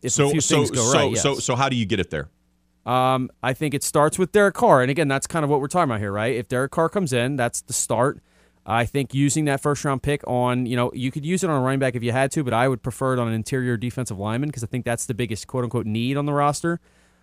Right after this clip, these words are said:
Speaker 1: Uh, you'll certainly have to bring in some offensive line depth throughout, whether it's free agency or in the draft.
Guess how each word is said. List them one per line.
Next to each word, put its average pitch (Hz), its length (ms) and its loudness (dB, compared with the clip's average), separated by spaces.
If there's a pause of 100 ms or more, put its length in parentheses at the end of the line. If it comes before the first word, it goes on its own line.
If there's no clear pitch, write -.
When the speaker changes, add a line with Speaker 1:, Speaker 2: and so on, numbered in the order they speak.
(140)
Speaker 1:
Uh, 117 200 2
you'll 131 100 2
certainly 156 360 2
have 151 140 2
to 147 80 0
bring 147 180 0
in 147 100 0
some 139 160 -2
offensive 135 420 -2
line 127 260 0
depth 131 300 2
throughout, 123 380 2
whether 117 220 0
it's 110 100 -8
free 131 200 -4
agency 127 380 -4
or 117 200 0
in 135 60 0
the 135 60 0
draft. 139 520 0